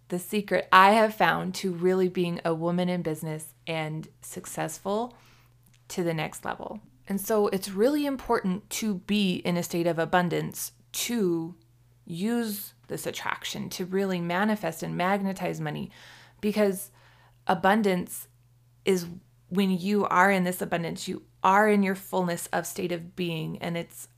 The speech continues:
this is why I say everyone needs feminine and masculine energy. Men need it too, but especially as a woman, to fully embrace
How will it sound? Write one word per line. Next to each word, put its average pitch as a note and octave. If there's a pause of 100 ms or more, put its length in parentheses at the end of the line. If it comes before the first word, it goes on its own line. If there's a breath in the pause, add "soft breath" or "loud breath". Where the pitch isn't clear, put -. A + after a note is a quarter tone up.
(400 soft breath)
this F#3
is F#3
why F3
I F3+
say F3+
everyone F3+
needs E3+ (480 soft breath)
feminine F3+
and E3+
masculine D#3+
energy. D#3+ (240)
Men F#3+
need G#3+
it G#3+
too, A3
but F3+
especially -
as G#3
a F#3
woman, F3+
to E3+
fully A#3+
embrace G3